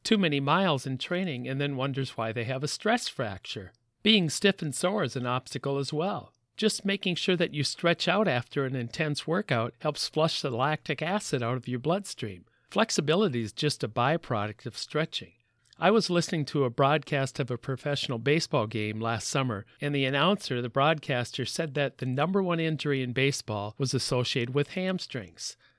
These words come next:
I would have thought that maybe it would have been an injury associated with throwing, and I didn't go online to check statistics, but I certainly found it interesting. So many people have back problems because of poor flexibility in the hamstrings,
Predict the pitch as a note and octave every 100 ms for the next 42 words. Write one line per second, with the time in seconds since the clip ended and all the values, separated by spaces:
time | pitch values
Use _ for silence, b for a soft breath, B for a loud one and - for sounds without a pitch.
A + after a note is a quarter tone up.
0 | b D#3+ E3 D3 D3+ C#3+ C3+ A#2+ B2+ C3+
1 | B2 A2 A2+ G#2+ A2+ G2+ B2 A#2+ B2 B2+
2 | A#2 G#2 - A#2 - A2+ G#2 G2+ G2 -
3 | C3+ F3 C#3 G2 A2 _ C3 A#2 A#2 F3
4 | E3 C#3 C3+ C3 B2+ B2+ B2 A#2+ - C3
5 | - - A#2+ - G3+ G3+ - B2+ - A#2+
6 | A#2 E3 D#3+ C3 - B2+ A#2 G2+ C#3+ A3
7 | - - A2 G#2 A#2 b - - D#3+ D#3
8 | C#3+ - - C#3 C3 G#2+ - C#3 - -
9 | G#2+ G2 F#2+ F#2 - - - A#2+ A#2+ A2+
10 | A2 - C#3 B2 - B2 - G#2 B2 C#3+
11 | G#2+ G2+ G#2 G#2 C3+ C#3 C3 - G2 F#2
12 | - -